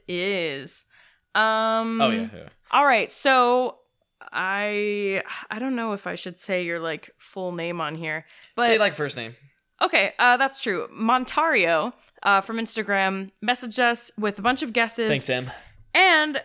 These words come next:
Speaker 1: one that really stuck with us was they said, "Miss Teddy, a hundred fifty percent sure that this is Jennifer Holliday. Her vocal inflection is one of a kind."
Speaker 2: Now,
Speaker 1: And I said,
Speaker 2: hundred fifty percent. That's high, Lauren, no?
Speaker 1: That's high.
Speaker 2: Normally,
Speaker 1: That's a really
Speaker 2: a hundred percent's
Speaker 1: good
Speaker 2: the
Speaker 1: point,
Speaker 2: highest.
Speaker 1: Montario.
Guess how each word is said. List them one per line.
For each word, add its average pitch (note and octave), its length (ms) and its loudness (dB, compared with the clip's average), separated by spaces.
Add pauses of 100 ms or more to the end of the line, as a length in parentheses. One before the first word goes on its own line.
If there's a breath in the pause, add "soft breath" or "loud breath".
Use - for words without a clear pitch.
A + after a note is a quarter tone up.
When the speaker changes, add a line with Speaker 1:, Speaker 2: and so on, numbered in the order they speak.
Speaker 1:
one C4+ 340 0
that B3+ 180 -2
really D4+ 260 2
stuck - 260 -4
with F4+ 120 -2
us G#3 220 0
was A#3+ 140 -4
they D#4 180 0
said, A#3 440 2 (360)
"Miss F4 240 -2
Teddy, C#4+ 440 -2 (180)
a A#3+ 120 2
hundred C#4 360 -2
fifty C#4 240 -4
percent C4 360 -2
sure B3 200 0
that G#3 160 -6
this A3+ 200 -2
is G#3 120 -4
Jennifer G#3+ 460 0
Holliday. G3+ 600 0 (220 soft breath)
Her G#3+ 100 0
vocal A3+ 320 0
inflection G#3 520 -4
is F#3+ 180 -6
one E3+ 200 -4
of E3+ 80 -4
a F#3 60 -2
kind." F#3 580 -2 (240 soft breath)
Speaker 2:
Now, C3 380 0 (160)
Speaker 1:
And A#3 100 0
I - 80 4
said, F3+ 120 -2
Speaker 2:
hundred A#3 100 0
fifty F3+ 220 -2
percent. A#2+ 380 -4 (840)
That's B3+ 160 -12
high, F#3+ 180 2
Lauren, A2+ 360 -8
no? E3 340 -10
Speaker 1:
That's D#4 220 2
high. C4 300 4
Speaker 2:
Normally, A#3+ 440 2
Speaker 1:
That's F3 200 4
a A#3+ 80 6
really G#3 100 0
Speaker 2:
a B3+ 40 -2
hundred C#4 400 0
percent's - 40 -12
Speaker 1:
good D#4+ 80 2
Speaker 2:
the D4 60 4
Speaker 1:
point, A3 220 2
Speaker 2:
highest. - 20 0
Speaker 1:
Montario. F#3+ 440 2